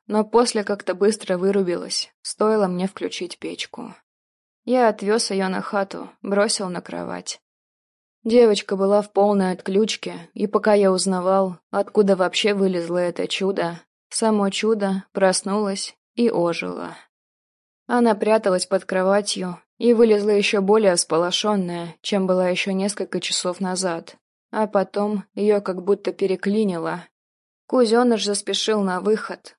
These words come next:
начал царапаться и орать, кашлять, как будто задыхаться, и я понял, что она зашуганная. До такой степени, что боится всего и, кажется,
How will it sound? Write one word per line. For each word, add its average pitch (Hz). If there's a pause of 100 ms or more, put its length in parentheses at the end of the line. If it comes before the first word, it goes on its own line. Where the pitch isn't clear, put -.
начал 202
царапаться 196
и 185
орать, 180 (240)
кашлять, -
как 185
будто 185
задыхаться, 185 (200)
и 214
я 196
понял, 185 (140)
что -
она 180
зашуганная. 170 (260)
До 220
такой 208
степени, 190
что 220
боится 202
всего 190 (140)
и, 196
кажется, 185